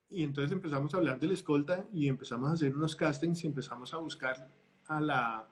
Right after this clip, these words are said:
a la niña compañera, a la mujer compañera, eh, actriz para el,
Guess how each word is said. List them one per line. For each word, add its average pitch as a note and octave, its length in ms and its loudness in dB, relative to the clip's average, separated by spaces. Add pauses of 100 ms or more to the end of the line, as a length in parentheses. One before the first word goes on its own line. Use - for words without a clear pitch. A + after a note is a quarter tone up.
a A#2+ 80 -12
la G2+ 320 -12 (160)
niña C#3 280 -2
compañera, D#3+ 680 -4 (140)
a A2+ 60 -18
la G#2 160 -14 (120)
mujer C3+ 320 -4
compañera, C3 680 -6 (800)
eh, B2 340 -2
actriz D3+ 540 8 (380)
para C3 200 2
el, A#2+ 160 0